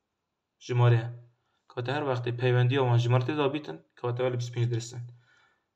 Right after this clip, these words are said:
ئێ، خڕە ژمارە حەفتە. جا پی ئێچ و پیو ئێچ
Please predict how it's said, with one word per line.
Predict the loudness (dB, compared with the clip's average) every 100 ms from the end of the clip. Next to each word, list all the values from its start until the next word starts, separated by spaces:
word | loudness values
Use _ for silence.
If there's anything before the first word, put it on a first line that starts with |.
| _ _ _ -8
ئێ، | -8 -8 -14 _ _ -20
خڕە | -8 -6
ژمارە | -2 0 0 -2
حەفتە. | -6 -6 -12 -14 _ _ -2
جا | -2 0
پی | 0 2
ئێچ | 2 0
و | -2
پیو | 0
ئێچ | 0